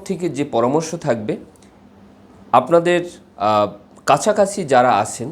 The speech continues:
অর্থাৎ এই জমিজমা সংক্রান্ত, আহ, ব্যাপারে ভালো বুঝেন বা ভালো জানেন,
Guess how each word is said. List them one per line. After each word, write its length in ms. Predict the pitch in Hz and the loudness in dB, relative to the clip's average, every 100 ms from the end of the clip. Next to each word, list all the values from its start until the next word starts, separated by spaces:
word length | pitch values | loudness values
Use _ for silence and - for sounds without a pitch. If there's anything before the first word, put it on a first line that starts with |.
| - | -8
অর্থাৎ 360 | 110 - 135 120 - - _ _ | -8 -4 -2 -2 -4 -20 _ _
এই 120 | 135 139 | -4 -2
জমিজমা 500 | 120 131 147 143 147 | 0 0 2 2 0
সংক্রান্ত, 560 | 131 113 123 127 123 127 | -2 -4 -2 -4 -2 -4
আহ, 540 | 123 - - - 104 | -4 -8 -20 -10 -4
ব্যাপারে 340 | 101 120 127 127 | 0 0 0 -2
ভালো 320 | - 110 113 | -4 -2 -2
বুঝেন 420 | 101 127 131 147 - - 90 | 0 -2 -2 -6 -8 -20 -4
বা 160 | 101 | -2
ভালো 260 | 92 110 113 | -2 -2 -2
জানেন, 420 | 104 107 120 139 | 0 0 0 -4